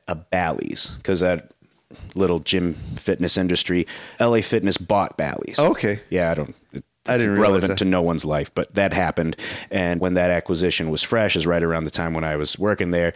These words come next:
Speaker 1: So they put me as the sales manager at a Bally's,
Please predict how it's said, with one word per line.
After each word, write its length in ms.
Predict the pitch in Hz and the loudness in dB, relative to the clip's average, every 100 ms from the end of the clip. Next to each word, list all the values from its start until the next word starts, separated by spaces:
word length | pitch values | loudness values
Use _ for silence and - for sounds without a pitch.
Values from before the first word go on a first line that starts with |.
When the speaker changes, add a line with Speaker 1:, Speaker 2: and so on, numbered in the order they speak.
| - | -6
Speaker 1:
So 140 | - 98 | -4 0
they 120 | 95 | 0
put 200 | - 120 | 0 -2
me 180 | 110 95 | 0 0
as 280 | 85 87 82 | 2 0 0
the 80 | 82 | -2
sales 380 | - 92 85 | 0 2 0
manager 500 | 85 82 82 82 85 82 | -2 -2 -2 0 -2 0
at 200 | 92 85 | 0 0
a 60 | 80 | -2
Bally's, 720 | - 95 90 80 78 73 | -2 0 2 0 -2 -4